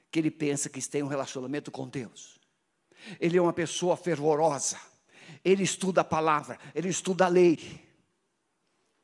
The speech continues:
Ele vai na sinagoga, ele organiza a sinagoga, ele faz tudo. Ele é muito dedicado, ele é muito zeloso.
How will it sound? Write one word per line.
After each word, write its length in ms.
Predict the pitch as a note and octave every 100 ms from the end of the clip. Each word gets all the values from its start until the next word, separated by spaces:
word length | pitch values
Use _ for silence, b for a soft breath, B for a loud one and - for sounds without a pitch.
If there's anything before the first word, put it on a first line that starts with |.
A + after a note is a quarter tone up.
| b b b b
Ele 160 | F3+
vai 180 | F3+ G3
na 120 | G3
sinagoga, 760 | F3+ F3+ F#3 - G3+ F3+ C3 A2+ b
ele 160 | G3 G3
organiza 560 | F#3+ F3 F#3+ F#3+ G3 E3+
a 60 |
sinagoga, 600 | - E3 D3 F#3 D3+ - B A3
ele 180 | A3+ A#3
faz 400 | - A3 G#3 -
tudo. 500 | - A3+ F#3+ B2+ G#2+ _ B F#3+
Ele 360 | B3 B3 A#3 G#3+
é 120 | A3
muito 560 | G3 F#3+ A3+ A#3+ G3 G#3
dedicado, 680 | G#3+ G#3 F3+ G3+ G#3 F3
ele 100 | G3+
é 60 | G#3+
muito 320 | G3+ A3 A3+
zeloso. 840 | E3+ G#3+ F#3 G3+ G#3 - - B2